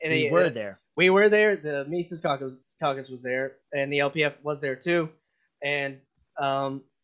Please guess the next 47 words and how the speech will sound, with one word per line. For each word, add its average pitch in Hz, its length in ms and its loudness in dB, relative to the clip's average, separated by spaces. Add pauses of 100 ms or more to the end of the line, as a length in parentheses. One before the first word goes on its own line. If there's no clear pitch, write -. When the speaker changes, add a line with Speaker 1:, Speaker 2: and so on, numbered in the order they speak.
(160)
Speaker 1:
you 170 140 4
know, 156 360 4 (640)
it 175 140 2
doesn't, 180 300 2
it 170 120 -2
didn't 170 240 2
matter 143 500 -2 (300)
if 151 140 0
that 139 140 2
table 147 260 2
was 131 180 -6
different 151 360 -2 (160)
than 147 160 -2
the 139 60 -4
Mises 143 300 -4
Caucus 151 320 0
table 165 260 -2
because 131 440 -12
we 135 100 -6
had 120 180 -6
Florida 127 300 -6
guys 127 440 -4 (480)
who 135 100 -4
were 123 140 0
in 120 100 -4
the 123 100 -4
L 127 120 -4
P 143 140 -2
F. 127 100 -4
So 131 140 -8
we, 156 200 -2
like, 131 220 -4
kinda 135 200 -2
pushed 135 300 -8
them 123 300 -16
back 127 160 -2
and 127 100 -18
forth 127 220 -8
to 117 120 -16 (280)
each 131 180 -10
table, 147 340 0 (240)
and 143 140 -4
we 170 120 4
recruited 170 540 2
some 135 120 -6
people 135 440 -10 (220)
who 143 340 0